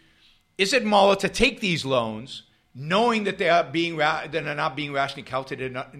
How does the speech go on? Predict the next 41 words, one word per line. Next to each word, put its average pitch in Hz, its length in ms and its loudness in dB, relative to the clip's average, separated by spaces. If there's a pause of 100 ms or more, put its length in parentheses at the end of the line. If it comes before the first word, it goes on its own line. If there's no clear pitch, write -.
(100)
are 135 80 -14
not 131 140 -8
provided 123 340 -4
by 120 80 0
an 117 80 -6
honest 127 400 -10
wealth 113 220 -8
creator? 107 260 -10 (720)
Uh, 175 340 2
Ayn 294 200 2
Rand 254 180 6
talks 214 280 6
about 156 240 4
this 131 260 -2
in 151 180 -10
an 143 120 -6
essay, 151 640 0
uh, 135 200 -4
about, 131 720 -2
uh, 127 40 -14
uh, 117 520 -4 (480)
you 135 140 -12
know, 117 80 -8
taking 120 460 -10
scholarships, 120 720 -6 (560)
uh, 123 80 -6
from 123 240 -6
the 120 60 -6
government, 113 540 -6
uh, 113 220 -6
in, 117 340 -10
uh, 117 200 -6
in, 120 200 -16
I 110 80 -6
think 160 180 -10
it's 151 120 -14
in 104 60 -12
Capitalism, 117 500 -6
the 113 80 -8
Known 113 220 -8
Ideal. 113 320 -4